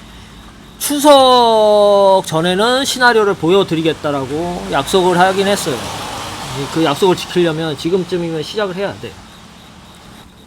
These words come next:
그래서 이제 어떤 얘기냐면, 그 형식은 최대한 유지하는 쪽으로 하고,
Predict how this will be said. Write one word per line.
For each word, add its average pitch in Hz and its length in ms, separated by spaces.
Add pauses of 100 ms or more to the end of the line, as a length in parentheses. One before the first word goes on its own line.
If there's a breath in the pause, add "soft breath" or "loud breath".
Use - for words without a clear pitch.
(520)
그래서 165 280
이제 151 160
어떤 139 380
얘기냐면, 120 540 (1800 loud breath)
그 160 140
형식은 214 640
최대한 247 420
유지하는 165 1080
쪽으로 160 280
하고, 156 360